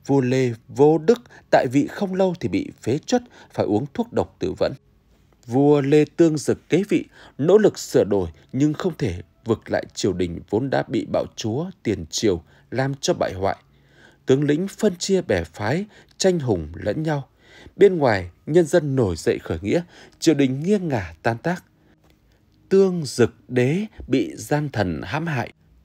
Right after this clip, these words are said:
đất nước khắp nơi lâm cảnh loạn lạc. Lời tiên tri số một,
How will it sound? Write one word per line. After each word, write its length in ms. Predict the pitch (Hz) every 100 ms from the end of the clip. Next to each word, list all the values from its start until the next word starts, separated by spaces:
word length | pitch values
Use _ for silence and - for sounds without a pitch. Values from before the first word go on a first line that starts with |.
| -
đất 240 | 185 -
nước 180 | 190 208 -
khắp 200 | 220 170
nơi 240 | 165 156 - -
lâm 260 | - 180 196
cảnh 340 | - 139 95 80
loạn 320 | 85 123 117
lạc. 180 | 101 - _ _ _ _ _ _
Lời 300 | 139 156 156
tiên 200 | 156 196
tri 280 | 180 208 202
số 240 | 180 -
một, 260 | 240 170 101